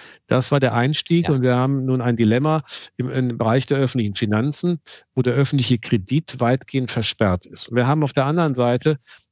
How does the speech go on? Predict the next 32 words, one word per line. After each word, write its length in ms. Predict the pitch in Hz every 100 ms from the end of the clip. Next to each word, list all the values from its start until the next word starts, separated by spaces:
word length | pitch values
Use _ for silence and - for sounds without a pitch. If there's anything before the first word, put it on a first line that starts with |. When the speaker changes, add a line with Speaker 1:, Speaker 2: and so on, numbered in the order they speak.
| _
Speaker 1:
hohe 260 | 147 170 175
Finanzierungsbedarfe, 1200 | - 143 123 - 151 143 139 127 127 139 151 139
die 220 | 143 135
jetzt 200 | 127 -
nicht 120 | 107 165
unser 280 | 190 170
Thema 260 | - 127 113
heute 280 | 104 107 107
betreffen, 420 | 107 120 123 143
aber 140 | 131
eine 120 | 123 120
nachhaltige 600 | 131 143 135 127 127 117
Entwicklung 480 | 107 143 - 131
unserer 260 | 127 120 120
Gesellschaft 480 | 107 101 123 - 117
und 60 |
Wirtschaft 360 | 113 127 139 -
lebt 200 | 120 -
auch 160 | 113 -
davon, 400 | 123 - 143 135 - - _ -
dass 220 | 120 -
wir 100 | 127
verteidigungsfähig 920 | 131 120 131 170 151 117 - 113 98
sind. 320 | - 101 90 - - - - 151
Ähm, 260 | 117 113 113
wenn 160 | 127 135
wir 140 | 131
zwanzig 320 | - 131 120
siebenundzwanzig 680 | 139 151 151 - 135 139 135
im 100 | 117
Finanzplan 600 | 120 120 165 - 127 110
schauen, 480 | - 110 123 151